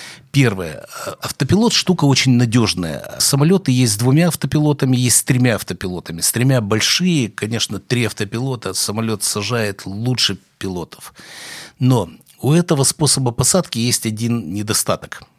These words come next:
Как зонтик, в хорошую погоду он тебе и дает, как начинается дождь, у тебя его отбирает, да, там, если будет сильный боковой ветер, автопилот включать нельзя, надо садиться вручную.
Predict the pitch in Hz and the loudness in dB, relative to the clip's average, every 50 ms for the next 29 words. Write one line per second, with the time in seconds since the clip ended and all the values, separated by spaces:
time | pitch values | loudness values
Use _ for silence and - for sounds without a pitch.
0 | _ _ - - 131 120 120 120 147 139 113 - - 101 - - - - - 127 | _ _ -2 0 0 2 4 4 4 4 4 2 -2 -6 -6 -8 -10 -4 -2 0
1 | 131 143 135 - - 123 113 - - 120 120 120 123 113 110 110 107 107 - 113 | 2 2 2 2 2 0 0 2 0 0 2 4 2 4 4 2 0 0 -2 -2
2 | 107 113 113 110 117 131 160 175 156 - - 110 - 123 117 - - 135 127 120 | 0 0 0 2 4 4 4 4 4 2 -2 -4 -2 -2 0 0 2 2 2 2
3 | 117 - - 123 123 151 - - - 104 - - 110 113 110 110 113 113 110 110 | 2 0 0 0 2 2 2 2 0 -4 -6 -4 -2 0 0 0 0 0 -2 -2
4 | 110 110 120 113 101 87 80 82 82 101 127 135 135 - - 92 87 98 131 143 | -2 -2 0 0 0 0 -2 -6 -4 -2 -2 0 0 -2 -4 -6 -4 0 0 0
5 | - - 139 135 123 135 131 117 107 - - - 143 131 123 117 104 101 110 104 | 2 2 0 0 0 0 0 0 0 0 0 2 2 2 2 2 0 0 -2 -4
6 | - - 117 120 123 127 175 220 208 - 92 87 - - - - - 110 135 139 | -4 -2 -2 0 0 2 2 0 0 0 -2 -4 -4 -8 -8 -6 -6 -2 0 0
7 | 147 127 - - - 107 98 - 120 110 - - 104 98 95 104 98 101 95 87 | 0 0 -2 -4 -6 -2 -2 -2 -2 -2 -2 -4 -4 -4 -2 -4 -4 -4 -4 -6
8 | 87 92 - - 98 95 95 92 - - 101 95 101 107 - - 104 90 78 71 | -6 -4 -4 -4 -4 -4 -6 -4 -4 -4 -4 -4 -4 -4 -2 -2 -2 -2 -4 -6
9 | - | -10